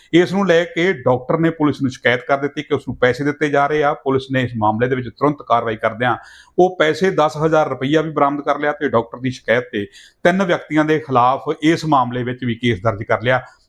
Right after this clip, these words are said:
ਕਿ ਕ੍ਰਾਸ ਕੇਸ ਬਣਾਉਣ ਦੇ ਚੱਕਰ ਦੇ ਵਿੱਚ ਰਿਸ਼ਵਤ ਦਿੱਤੀ ਜਾ ਰਹੀ ਸੀ। ਯਾਨੀ ਇਸ ਮਾਮਲੇ ਦੇ ਵਿੱਚ ਇੱਕ ਤਾਂ ਘਰੇ ਵੜ ਕੇ ਕੁੱਟਮਾਰ ਕਰਨ ਦਾ ਪਰਚਾ ਦਰਜ ਹੋ ਗਿਆ, ਤੋੜ-ਫੋੜ ਕਰਨ ਦਾ ਪਰਚਾ ਦਰਜ ਹੋ ਗਿਆ ਤੇ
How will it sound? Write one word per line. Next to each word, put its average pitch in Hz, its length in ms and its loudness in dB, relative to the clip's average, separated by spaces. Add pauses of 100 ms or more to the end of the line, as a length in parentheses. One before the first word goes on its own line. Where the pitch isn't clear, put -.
(100)
ਕਿ 180 280 2
ਕ੍ਰਾਸ 156 460 0
ਕੇਸ 147 160 0
ਬਣਾਉਣ 131 280 0
ਦੇ 131 80 0
ਚੱਕਰ 127 280 -2
ਦੇ 127 160 0
ਵਿੱਚ 127 360 0 (100)
ਰਿਸ਼ਵਤ 143 280 0
ਦਿੱਤੀ 110 260 -8
ਜਾ 107 140 0
ਰਹੀ 110 120 -2
ਸੀ। 107 180 -10 (300)
ਯਾਨੀ 202 420 4
ਇਸ 175 200 0
ਮਾਮਲੇ 165 400 2
ਦੇ 180 100 2
ਵਿੱਚ 175 460 0 (100)
ਇੱਕ 170 160 -2
ਤਾਂ 180 380 2
ਘਰੇ 160 540 0
ਵੜ 160 180 2
ਕੇ 165 160 -2
ਕੁੱਟਮਾਰ 156 420 2
ਕਰਨ 156 240 -2
ਦਾ 160 80 0
ਪਰਚਾ 160 300 -2
ਦਰਜ 151 240 0
ਹੋ 151 180 -2
ਗਿਆ, 156 260 2
ਤੋੜ-ਫੋੜ 151 440 -2
ਕਰਨ 151 180 -4
ਦਾ 156 80 0
ਪਰਚਾ 151 280 -6
ਦਰਜ 147 200 -2
ਹੋ 156 100 -6
ਗਿਆ 165 140 2
ਤੇ 185 140 -6